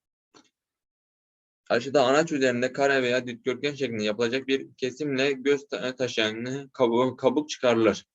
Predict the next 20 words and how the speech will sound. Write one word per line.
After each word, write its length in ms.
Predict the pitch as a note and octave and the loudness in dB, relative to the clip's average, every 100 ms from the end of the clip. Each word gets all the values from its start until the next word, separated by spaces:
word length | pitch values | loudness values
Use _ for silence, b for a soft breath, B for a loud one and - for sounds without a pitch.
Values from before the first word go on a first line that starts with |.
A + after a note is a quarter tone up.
| _ _ _ _ _ _ - | _ _ _ _ _ _ -2
Kesimde 400 | B2+ B2+ D3 D3+ | -2 0 -2 0
çoğu 300 | D#3+ D#3 C3 | 2 2 4
kez 220 | C#3 C#3+ | 2 0
çift 240 | D#3 C#3+ | -2 -6
kesi-, 400 | C#3+ C3+ C3 A#2 | -6 -4 -2 -2
e, 140 | B2+ B2 | -2 -4
kesicili 600 | C3 A#2+ A#2+ A#2+ C3+ C#3 | -6 -6 -6 -2 0 0
aşı 240 | A#2+ D3 | 0 -2
bıçakları 440 | B2+ C3 B2 C3 C3+ | -4 -4 -2 -2 -2
kullanılır. 640 | B2+ B2 B2 A2+ F#2 - _ _ _ _ _ - | -4 -4 -2 -2 -4 -8 _ _ _ _ _ -4
Bu 200 | E3 D3 | 2 2
aşıda 260 | C#3 C#3+ | 2 0
kullanılacak, 680 | C3+ C3+ C3 C3 C3+ D3 D3+ | 0 -2 -2 -2 -2 0 0
e, 140 | D#3+ D#3 | 0 0
gözü 280 | B2+ B2 C#3+ | 0 -4 -4
içeren 440 | C3 C#3+ B2+ A#2 | -4 0 0 0
kabuk 280 | B2 C3+ - | -2 -4 0
parçala-, 480 | C3+ A#2+ A#2 G#2+ - | 0 0 -2 -2 -4
parçasının 680 | B2 A#2+ A#2 A#2 A2+ A2 | -6 -4 -6 -4 -6 -2
büyüklüğü, 580 | A#2+ A#2+ - C3 C#3+ | -4 -4 -4 -2 0